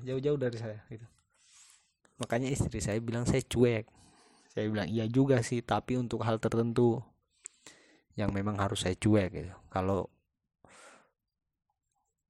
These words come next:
kalau harus saya cuek, ya sudah saya cuek saja lah. Ngapain saya pikir kan,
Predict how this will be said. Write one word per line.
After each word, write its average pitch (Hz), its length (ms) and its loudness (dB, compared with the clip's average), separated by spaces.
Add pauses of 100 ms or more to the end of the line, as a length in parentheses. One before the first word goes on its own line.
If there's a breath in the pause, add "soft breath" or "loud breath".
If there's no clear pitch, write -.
(320)
kalau 95 240 2
harus 104 240 -2
saya 98 80 0
cuek, 139 320 0
ya - 60 2
sudah 127 260 4
saya 92 160 -2
cuek - 240 -4
saja 127 320 0
lah. 131 160 -8 (2250 loud breath)
Ngapain 139 400 2
saya 139 160 4
pikir 131 320 2
kan, 170 160 -2